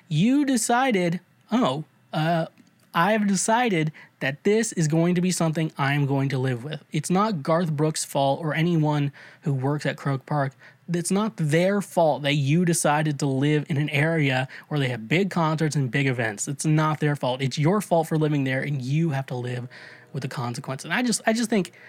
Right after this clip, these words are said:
I just think of that. It's like an amphitheater. Events are gonna happen all the time. Why are you calling the cops on a noise complaint? And noise compl-, is just stupid anyways, uh, because by the, like, you could have a noise complaint or whatever. Oh, and then this reminds me of one time I,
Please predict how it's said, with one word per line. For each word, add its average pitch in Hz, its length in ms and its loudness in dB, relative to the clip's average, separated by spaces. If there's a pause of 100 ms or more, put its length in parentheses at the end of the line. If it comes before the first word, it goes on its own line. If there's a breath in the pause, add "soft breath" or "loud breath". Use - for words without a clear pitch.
(340 loud breath)
I 240 80 2
just 226 160 -2
think 202 100 4
of 160 80 4
that. 135 200 0
It's - 100 -6
like 170 180 -2
an 185 120 0
amphitheater. 135 560 -2 (480)
Events 240 360 2
are 277 40 0
gonna 240 160 2
happen 190 320 0
all 160 160 2
the 151 80 2
time. 123 220 0
Why 131 200 4
are 254 140 2
you 277 260 2 (240)
calling 208 320 2
the 175 60 0
cops 151 360 0
on 143 80 0
a 131 60 0
noise 127 240 -2
complaint? - 400 -10
And 233 300 0
noise 294 280 2
compl-, 220 160 -2 (160)
is 254 280 0
just 240 180 -2
stupid 220 380 0
anyways, 131 520 0 (460 loud breath)
uh, 147 240 2
because 151 460 0
by 190 340 -2
the, 202 140 0 (120)
like, 180 200 0
you 233 80 2
could 175 260 -2 (180)
have 180 240 2
a 190 40 2
noise 170 340 2
complaint 220 400 0
or 226 40 0
whatever. 240 420 -2 (120)
Oh, 226 160 4
and 165 120 2
then 190 120 2
this 185 140 0
reminds 202 260 2
me 165 80 2
of 160 80 2
one 160 120 2
time 127 240 -2
I, 135 180 -2